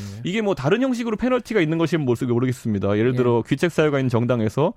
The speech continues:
Speaker 2: 네.
Speaker 1: 득표율을 마이너스 십 프로 한다 이런 규정이 있으면 모르겠는데
Speaker 2: 네.
Speaker 1: 그게 아닌 이상 정정당당하게 서로 내가지고 겨뤄야 되는 거고
Speaker 2: 네.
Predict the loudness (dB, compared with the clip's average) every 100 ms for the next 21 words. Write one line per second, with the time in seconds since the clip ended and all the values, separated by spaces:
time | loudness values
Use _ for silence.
0 | -8 -6 -4 -4 -2 0 2 2 0 -2
1 | -4 -2 0 2 0 0 0 0 0 0
2 | 0 2 0 0 0 0 0 0 -2 -2
3 | 0 0 -2 -2 -2 -4 -2 -2 -2 -2
4 | -2 -2 -4 -6 -6 -4 -4 -4 -4 -4
5 | -2 -2 -2 -4 -6 -8 -4 -4 -4 -6
6 | -8 -6